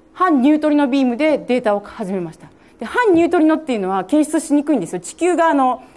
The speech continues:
物質でできているせいでですね。反物質でできてたら同じぐらい捕まえやすいんですけれど、あの、地球はちょっと変えることができない。スーパーカミオカンデを反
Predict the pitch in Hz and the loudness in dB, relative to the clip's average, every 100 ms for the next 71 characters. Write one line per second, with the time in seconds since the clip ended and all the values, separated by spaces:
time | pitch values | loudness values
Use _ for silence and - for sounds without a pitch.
0 | - 233 233 - 285 254 294 294 175 165 | -4 -4 -4 -4 -2 0 -2 -2 -4 -4
1 | 180 165 139 135 202 453 330 262 - 277 | -6 -6 -8 -12 -4 0 2 0 -4 -4
2 | 240 269 226 202 185 196 196 208 170 - | -2 -2 -4 -2 -2 -2 -4 -2 -4 -4
3 | 190 180 175 175 180 156 - 156 156 165 | -8 -6 -6 -8 -10 -12 -14 -14 -8 -8
4 | 160 - - - - 185 180 151 - - | -8 -18 -20 -20 -10 -8 -8 -10 -14 -12
5 | - 359 370 349 262 254 233 247 202 170 | -2 0 0 -2 -2 0 0 0 -2 -4
6 | 160 156 294 330 330 311 311 311 262 202 | -6 -8 -6 -4 0 0 0 0 0 0
7 | 247 277 - | -2 -2 -2